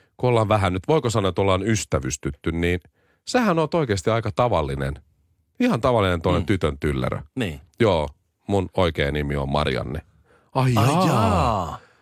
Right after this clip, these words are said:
Speaker 1: Joo, joo.
Speaker 2: Okei, mä mietinkin, että Barbie on vähän outo nimi.
Speaker 1: Joo.
Speaker 2: Että se, joo,
Speaker 1: Joo,
Speaker 2: joo,
Speaker 1: joo, että
Speaker 2: joo.
Speaker 1: Marianne, okei. No mut
Speaker 2: Okei.
Speaker 1: hei, tota, mitä sä oot tehnyt ennen kuin sä tulit tähän bordelliin töihin?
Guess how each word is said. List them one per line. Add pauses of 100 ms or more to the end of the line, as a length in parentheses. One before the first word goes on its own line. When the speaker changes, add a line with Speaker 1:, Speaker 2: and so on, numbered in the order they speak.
(180)
Speaker 1:
Joo,
joo.
Speaker 2:
Okei,
mä
mietinkin,
että
Barbie
on
vähän
outo
nimi.
Speaker 1:
Joo. (280)
Speaker 2:
Että
se, (120)
joo,
Speaker 1:
Joo,
Speaker 2:
joo,
Speaker 1:
joo,
että
Speaker 2:
joo.
Speaker 1:
Marianne,
okei. (160)
No
mut
Speaker 2:
Okei.
Speaker 1:
hei,
tota,
mitä
sä
oot
tehnyt
ennen
kuin
sä
tulit
tähän
bordelliin
töihin?